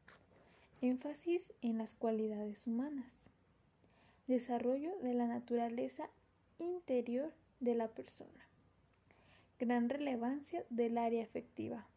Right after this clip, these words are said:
calidad en relaciones humanas, desarrollo de potencial creador y el educador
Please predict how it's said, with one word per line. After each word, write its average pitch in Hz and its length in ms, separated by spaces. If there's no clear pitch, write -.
calidad 240 640
en 254 180
relaciones 262 960
humanas, - 580
desarrollo 254 760
de 262 120
potencial 285 840
creador 285 440
y 320 300
el 233 200
educador 240 640